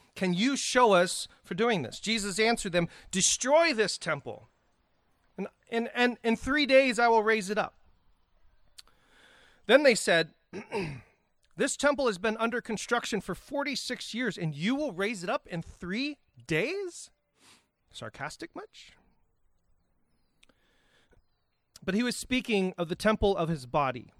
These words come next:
After he was raised from the dead, his disciples remembered, remembered that he said this, and they believed the scripture and the word that Jesus had spoken.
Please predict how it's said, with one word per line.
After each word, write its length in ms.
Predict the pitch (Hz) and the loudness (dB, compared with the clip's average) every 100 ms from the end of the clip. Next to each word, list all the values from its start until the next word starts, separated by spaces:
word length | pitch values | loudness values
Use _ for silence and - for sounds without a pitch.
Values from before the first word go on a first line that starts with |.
| _ _ _ _ _ _ _ _ _ _ _ _ _ _ _ _ _ - _ _ - | _ _ _ _ _ _ _ _ _ _ _ _ _ _ _ _ _ -20 _ _ -2
After 280 | 185 202 208 | 0 0 0
he 120 | 233 | 0
was 180 | 226 185 | 0 2
raised 300 | 196 196 - | 2 2 -2
from 180 | 208 | -2
the 60 | 208 | 0
dead, 380 | 175 139 151 170 - - - _ _ _ _ | 2 2 0 -6 -14 -20 -20 _ _ _ _
his 160 | - 185 | -4 -2
disciples 640 | 214 - 208 190 196 165 | -2 0 2 2 0 -2
remembered, 520 | 180 180 180 139 143 160 _ _ _ _ _ _ _ | -2 0 0 -2 -6 -10 _ _ _ _ _ _ _
remembered 480 | 151 147 190 185 165 | -2 2 4 2 0
that 140 | 165 | -2
he 100 | 151 | -2
said 300 | 156 - 160 | -6 -6 -6
this, 360 | 113 107 - - _ _ _ _ _ _ _ _ _ - | -8 -16 -18 -20 _ _ _ _ _ _ _ _ _ -4
and 140 | 170 | 0
they 80 | 170 | 2
believed 360 | 156 185 254 214 | 2 2 2 0
the 60 | |
scripture 420 | - - 208 - | -4 -4 -4 -2
and 120 | 190 175 | 0 0
the 60 | |
word 280 | 160 180 165 | 0 0 0
that 120 | 156 | -4
Jesus 360 | 131 165 156 151 | -4 -8 -8 -10
had 140 | 156 | -10
spoken. 400 | - - 120 - | -12 -12 -14 -14